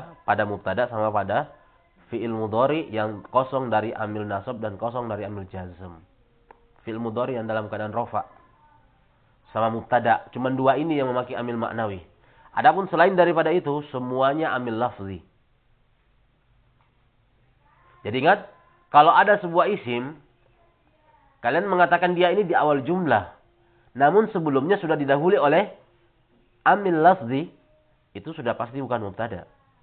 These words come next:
Paham? Karena yang namanya mubtada itu tidak akan didahului oleh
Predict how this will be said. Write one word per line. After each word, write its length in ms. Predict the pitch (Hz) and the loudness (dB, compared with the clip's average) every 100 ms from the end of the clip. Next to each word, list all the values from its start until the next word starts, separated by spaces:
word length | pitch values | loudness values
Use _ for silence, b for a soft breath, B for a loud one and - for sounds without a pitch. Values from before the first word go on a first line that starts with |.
| _ _ _ _ _ _ _ _ _ _ _ 855 831 _ _ _ - B B _ _ _ _ | _ _ _ _ _ _ _ _ _ _ _ _ _ _ _ _ -20 B B _ _ _ _
Paham? 320 | - 110 98 - _ _ _ _ _ _ _ - | -6 -4 -4 -8 _ _ _ _ _ _ _ -4
Karena 320 | 117 151 151 | 0 2 2
yang 80 | 135 | 2
namanya 240 | 139 160 151 | 2 2 0
mubtada 320 | - 113 110 | 0 -2 -2
itu 400 | 104 - 165 190 - | -4 -4 -2 -2 -4
tidak 320 | 135 123 - | -4 -4 -2
akan 320 | 113 - 160 | -2 0 0
didahului 560 | 127 113 110 101 120 160 | 0 -2 -2 -2 -4 -2
oleh 320 | 95 117 | -2 -4